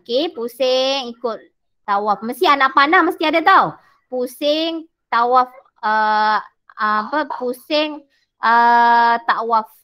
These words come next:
arah tawaf Kaabah. Okey. Hati-hati, hati-hati. Alim, baik,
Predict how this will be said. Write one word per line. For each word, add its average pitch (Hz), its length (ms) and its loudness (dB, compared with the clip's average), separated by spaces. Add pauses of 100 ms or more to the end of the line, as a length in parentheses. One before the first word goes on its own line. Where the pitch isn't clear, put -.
(380)
arah 240 400 2
tawaf 226 400 -2
Kaabah. 190 400 -2 (400)
Okey. 277 320 -6 (640)
Hati-hati, 339 880 -2 (160)
hati-hati. 285 840 -2 (840)
Alim, 233 640 2 (480)
baik, 240 640 2